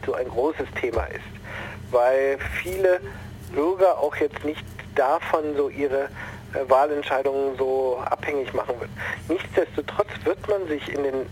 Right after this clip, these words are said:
nächsten Monaten und Jahren, äh, mit dem Thema auseinandersetzen und das Thema auch auf der Tagesordnung haben. Und da gibt es eigentlich einen durchaus relativ breiten Konsens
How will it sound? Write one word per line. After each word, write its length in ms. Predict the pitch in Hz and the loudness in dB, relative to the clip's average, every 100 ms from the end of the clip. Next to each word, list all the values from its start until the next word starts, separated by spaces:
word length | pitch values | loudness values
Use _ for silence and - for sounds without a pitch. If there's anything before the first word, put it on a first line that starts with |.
| 135 | -2
nächsten 360 | 143 151 143 | -2 -2 -4
Monaten 520 | 135 139 156 165 - 147 | 0 2 2 2 0 -2
und 180 | 139 - | -2 0
Jahren, 280 | 113 123 156 - - - - - | 2 2 -2 -6 -12 -12 -8 0
äh, 120 | 143 | 2
mit 200 | 143 - | 2 0
dem 160 | 143 143 | 0 -2
Thema 320 | 156 151 143 | 0 2 2
auseinandersetzen 960 | 147 143 135 147 160 139 139 - 202 214 - - - - - - - - - | 0 2 2 4 2 2 0 -2 -4 -4 -6 -12 -12 -10 -10 -12 -12 -10 0
und 600 | - 156 160 160 160 156 - - | 4 4 4 2 0 -2 -6 2
das 160 | 151 151 - - | 2 2 -4 -4
Thema 340 | 156 165 156 | 2 2 2
auch 140 | 147 | 0
auf 140 | 151 156 | -2 0
der 100 | 151 | 0
Tagesordnung 720 | - 143 156 - 151 160 151 | 0 0 0 0 0 0 -2
haben. 340 | - 165 175 147 | 0 2 2 0
Und 160 | 131 | 0
da 80 | - | 0
gibt 240 | - - 170 | 0 -6 -6
es 120 | 156 | -2
eigentlich 360 | 151 156 151 147 | -2 0 -2 -2
einen 320 | 151 151 143 - | -2 -2 -4 -6
durchaus 340 | 143 165 190 175 - | -4 0 0 0 0
relativ 360 | 156 156 151 | 0 0 -4
breiten 280 | - 143 143 | 0 0 0
Konsens 460 | 143 143 139 143 | -2 0 2 0